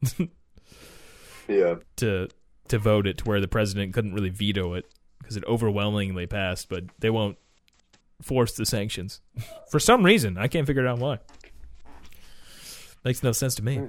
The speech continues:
Speaker 2: I don't know.
Speaker 1: Yeah, you know. <laughs> Guess they know what's best for the country. That country being
Speaker 2: You're gonna
Speaker 1: Russia.
Speaker 2: feel that, you're gonna feel that spike every time you buy a,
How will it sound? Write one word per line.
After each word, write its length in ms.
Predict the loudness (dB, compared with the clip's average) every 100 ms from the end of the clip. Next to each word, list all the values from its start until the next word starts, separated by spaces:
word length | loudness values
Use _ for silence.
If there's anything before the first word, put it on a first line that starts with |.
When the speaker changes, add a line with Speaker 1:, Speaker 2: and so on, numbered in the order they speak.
| -4
Speaker 2:
I 40 |
don't 100 | 0
know. 60 | 2 0
Speaker 1:
Yeah, 40 | -2
you 80 | -6
know. 1120 | -6 -8 0 0 2 2 2 0 -2 -4 -8 -8 -18 -20 -20
<laughs> 400 | -20 -20 -16 2
Guess 160 | 6
they 100 | 8
know 140 | 8 8
what's 140 | 8
best 200 | 6 4
for 60 | 4
the 80 | 0
country. 340 | 0 -2 -4 -8 -18 -18 -18 -16 -18 -20 -20 -20 -20 -20 _ _ _ -14 -12 -12 -14 -20 -20 _ -20 -20 -16 -14 -14 -16 -20 _ -20 -20 -20 -20 -20 -20 -20 _ 0
That 220 | 2 4
country 260 | 4 4
being 180 | 4 4
Speaker 2:
You're 40 | 8
gonna 40 | 8
Speaker 1:
Russia. 140 | 8
Speaker 2:
feel 140 | 6 8
that, 240 | 6 4 _ -20 _ -2
you're 100 | 6
gonna 160 | 8 8
feel 240 | 6 8
that 180 | 8 4
spike 440 | 4 6 6 6
every 180 | 6 6
time 260 | 6 4 6
you 120 | 6
buy 200 | 8 8
a, 220 | 8 6